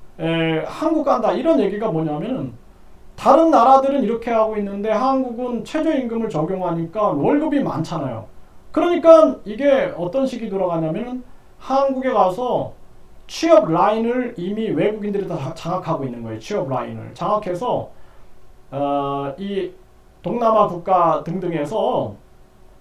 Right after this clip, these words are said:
이미 돈을 받는 거예요. 취업시켜주는데 한 오백만 원, 또 비자 받는데 한 천만 원, 이런 식으로 해가지고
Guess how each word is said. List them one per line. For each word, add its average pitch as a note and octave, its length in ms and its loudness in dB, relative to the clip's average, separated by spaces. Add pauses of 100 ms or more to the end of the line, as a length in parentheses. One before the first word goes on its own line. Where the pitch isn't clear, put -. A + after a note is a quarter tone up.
(600)
이미 D4 320 4
돈을 B3+ 380 4
받는 E3 260 -2
거예요. C3 240 -2
취업시켜주는데 F#3+ 920 -6
한 E3+ 180 -4
오백만 E3 520 -2
원, A#3 400 -6
또 D3+ 100 -8
비자 G3 300 -2
받는데 D#3+ 480 -2
한 D#3+ 260 -4
천만 A3+ 400 -4
원, A#2+ 200 -8 (340)
이런 C4 240 6
식으로 A#3 320 0
해가지고 A3+ 760 0